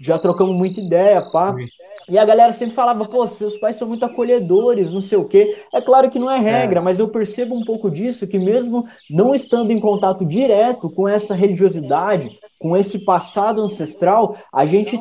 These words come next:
Speaker 1: tem essa coisa mais acolhedora, né? Um negócio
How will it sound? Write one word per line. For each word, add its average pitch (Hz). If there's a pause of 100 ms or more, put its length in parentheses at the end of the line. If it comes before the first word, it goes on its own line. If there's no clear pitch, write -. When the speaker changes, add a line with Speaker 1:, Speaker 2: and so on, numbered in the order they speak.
Speaker 1:
tem 247
essa 294
coisa 214
mais 214
acolhedora, 226
né? 180
Um 208
negócio 180